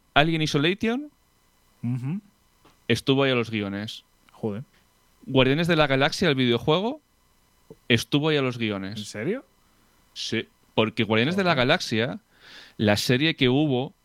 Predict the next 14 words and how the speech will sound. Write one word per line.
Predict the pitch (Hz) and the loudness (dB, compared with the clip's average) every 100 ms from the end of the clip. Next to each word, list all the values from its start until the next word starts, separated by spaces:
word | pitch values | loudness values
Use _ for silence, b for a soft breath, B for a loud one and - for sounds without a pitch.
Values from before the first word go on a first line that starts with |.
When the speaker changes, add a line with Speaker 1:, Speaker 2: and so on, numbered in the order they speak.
| _ _ _ | _ _ _
Speaker 1:
de, | - 104 95 - | -4 0 0 -2
de | - 95 | -6 -2
Marvel | 101 117 110 98 | 0 0 -2 -2
Comics, | 123 110 104 - - b b b b b b b b | -2 0 -4 -8 -16 b b b b b b b b
la | 110 101 | 2 4
moderna, | 101 104 143 139 123 139 - | 4 2 2 0 -4 -6 -10
la | - 110 104 | -4 -2 0
guionizó | 107 104 98 131 123 | -2 -2 -2 0 0
él, | 98 90 _ _ _ _ _ _ _ _ _ _ | -2 -8 _ _ _ _ _ _ _ _ _ _
la | 110 | -2
mayoría. | 101 98 98 87 - _ _ _ | 0 -2 -4 -6 -12 _ _ _
Speaker 2:
Ajá. | 113 110 214 _ _ _ _ _ | -8 -8 -10 _ _ _ _ _
Speaker 1:
Entonces, | 117 107 107 123 | -4 -4 -4 0
claro, | 123 113 73 | 0 -2 -6